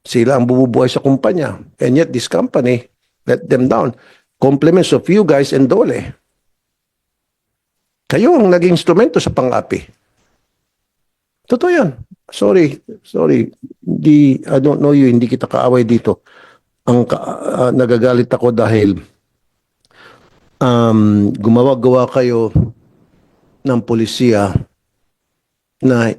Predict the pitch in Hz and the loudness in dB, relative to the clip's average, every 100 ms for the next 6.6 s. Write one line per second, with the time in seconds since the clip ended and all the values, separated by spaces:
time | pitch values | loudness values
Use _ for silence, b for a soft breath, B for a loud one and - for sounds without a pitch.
0 | _ _ 131 127 131 131 127 123 127 120 | _ _ 0 2 2 0 -2 -2 -2 0
1 | 113 120 110 120 117 117 101 107 110 113 | -2 -2 -2 0 0 -2 -2 -2 -2 -2
2 | 113 - 107 107 107 107 104 - 107 92 | -2 -4 -4 -2 0 -2 -2 -2 -2 -4
3 | - - _ _ _ _ - 120 123 - | -10 -20 _ _ _ _ -2 0 2 0
4 | 120 113 107 104 104 104 92 78 - _ | -2 -2 -4 -4 -2 -2 -2 -6 -14 _
5 | _ _ _ _ _ _ _ _ _ _ | _ _ _ _ _ _ _ _ _ _
6 | - 120 147 139 123 | -4 -2 0 2 0